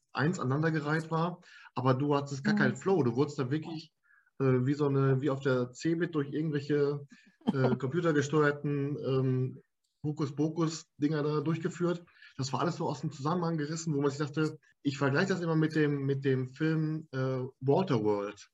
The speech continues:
Speaker 1: Der war ja unheimlich
Speaker 2: Mhm.
Speaker 1: mit, mit Technik vollgepropft bis oben hin. Und das war für mich der größte Luschenfilm, den ich je gesehen habe, äh, wo alle gesagt haben, "Boah, was für eine tolle Technik, was für, äh, was für Effekte."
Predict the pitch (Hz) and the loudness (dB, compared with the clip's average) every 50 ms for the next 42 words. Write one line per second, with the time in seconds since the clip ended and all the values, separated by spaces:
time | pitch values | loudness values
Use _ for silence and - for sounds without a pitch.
0 | _ - 127 123 127 135 135 131 131 135 190 196 175 175 185 175 - 185 214 220 | _ 0 0 2 2 2 0 0 0 2 2 2 2 2 2 4 6 8 8 8
1 | 143 143 139 - - - 151 139 135 135 135 - - 175 165 - - 165 147 - | 6 4 -2 -6 -8 -4 0 2 2 2 0 -4 -8 -8 -6 -4 -2 -2 -2 -2
2 | - - 156 165 175 165 165 156 - - - 165 170 165 - - - 151 139 135 | -4 -4 -2 0 0 0 0 -2 -4 -6 -8 -8 -8 -8 -8 -8 -4 -4 -4 -4
3 | - 127 156 175 170 147 139 147 170 180 180 - - - - - - - - 143 | -4 -6 -4 -2 0 0 2 2 0 -2 -4 -8 -14 -20 -18 -14 -12 -6 -2 -2
4 | 139 135 135 - 147 147 147 143 - 147 151 165 160 165 156 139 131 123 131 131 | -2 -2 -2 -2 -2 -4 -4 -4 -4 -2 -2 -2 -2 0 0 0 0 0 -2 0
5 | 165 202 196 - - 185 147 135 143 185 190 - 202 190 - - 170 165 165 165 | 0 0 0 0 -2 0 2 2 2 2 0 0 -2 -4 -4 -2 -2 -2 0 0
6 | 165 147 143 143 143 135 143 - 170 190 165 170 160 180 185 170 143 123 117 120 | 0 0 0 -2 -2 -4 -4 -2 -2 -2 -2 -2 -2 0 0 0 0 0 0 0
7 | 123 135 156 151 - - _ _ _ _ _ _ _ _ _ - - 139 131 123 | 0 -2 -2 -4 -6 -12 _ _ _ _ _ _ _ _ _ -2 2 2 2 2
8 | 131 - 143 151 143 139 143 135 - - - - - - - - 143 139 131 - | 2 2 2 2 0 0 -2 -6 -6 -6 -8 -8 -8 -10 -12 -10 -10 -10 -6 -2
9 | 151 139 135 139 151 151 147 143 143 - 165 160 - - 151 135 135 135 135 - | 0 0 0 0 0 0 -2 -2 -2 -4 -8 -6 -4 -4 -4 -2 -2 -2 -4 -2
10 | - 139 139 - 117 - - - 147 143 135 135 131 135 131 - - 92 113 135 | -2 -2 0 0 0 -4 -4 -6 -6 -4 -4 -4 -4 -4 -6 -6 -4 -2 -2 -4
11 | 135 - 165 160 - 160 156 151 156 | -4 -6 -10 -6 -4 -2 -2 -2 -4